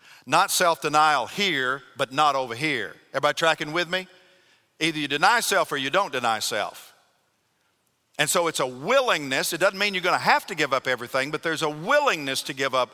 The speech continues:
everything. If I have to make a choice between Jesus and, guess who's gonna win? Jesus is gonna win.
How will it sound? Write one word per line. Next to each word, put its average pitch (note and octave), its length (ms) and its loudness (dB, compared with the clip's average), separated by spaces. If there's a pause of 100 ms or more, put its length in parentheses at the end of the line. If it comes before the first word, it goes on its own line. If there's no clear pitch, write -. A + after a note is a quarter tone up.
everything. A2 680 -4 (380)
If B2+ 120 -4
I D3+ 80 8
have G#3+ 120 4
to A3 80 -2
make A#3+ 180 0
a A#3+ 60 -4
choice C4 340 0
between E3+ 400 -6
Jesus G#3+ 600 -2 (140)
and, A#3 640 2 (580)
guess D3+ 220 0
who's E3+ 160 -4
gonna D3+ 260 -2
win? C3+ 280 0 (1300)
Jesus A#2 380 -8
is - 40 -6
gonna G#2+ 200 -10
win. A#2+ 280 -10